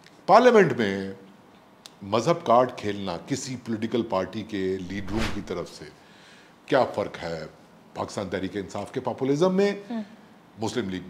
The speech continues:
Speaker 1: नून के पॉपुलिज्म में और पाकिस्तान पीपल्स पार्टी के पॉपुलिज्म
Speaker 2: मैं
Speaker 1: में?
Speaker 2: अभी
Speaker 1: At least इमरान खान पॉपुलर तो है, आप तो पॉपुलर भी नहीं है भाई। इमरान खान से लोग मोहब्बत तो करते हैं ना, ठीक है ना?
Speaker 2: <coughs>
Speaker 1: सॉलीन।
Speaker 2: सॉरी।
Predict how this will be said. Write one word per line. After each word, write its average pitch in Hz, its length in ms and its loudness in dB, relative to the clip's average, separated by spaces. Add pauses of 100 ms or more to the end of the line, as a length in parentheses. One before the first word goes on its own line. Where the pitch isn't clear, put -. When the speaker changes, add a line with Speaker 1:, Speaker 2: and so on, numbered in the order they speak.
Speaker 1:
नून 180 260 2
के 170 100 6
पॉपुलिज्म 175 500 6
में 165 360 -4
और 107 80 0
पाकिस्तान 120 340 -2
पीपल्स 120 340 -2
पार्टी 139 320 4
के 101 100 0
पॉपुलिज्म 85 420 -6
Speaker 2:
मैं 226 160 6
Speaker 1:
में? 196 80 8
Speaker 2:
अभी 185 200 6
Speaker 1:
At 180 80 6
least 185 160 6
इमरान 165 280 8
खान 180 200 6
पॉपुलर 180 420 10
तो 190 120 8
है, 185 580 8 (260)
आप 127 180 6
तो 180 60 8
पॉपुलर 156 360 10
भी 147 120 6
नहीं 127 180 2
है 110 80 0
भाई। 135 340 2 (280)
इमरान 147 260 2
खान 160 220 4 (120)
से 160 120 4
लोग 160 220 6
मोहब्बत 147 380 8
तो 175 60 2
करते 202 260 2
हैं 180 60 0
ना, 113 140 -4 (280)
ठीक 131 120 -6
है 190 60 0
ना? 156 80 -2 (800)
Speaker 2:
<coughs> - 840 -20
Speaker 1:
सॉलीन। 120 480 2
Speaker 2:
सॉरी। 247 460 4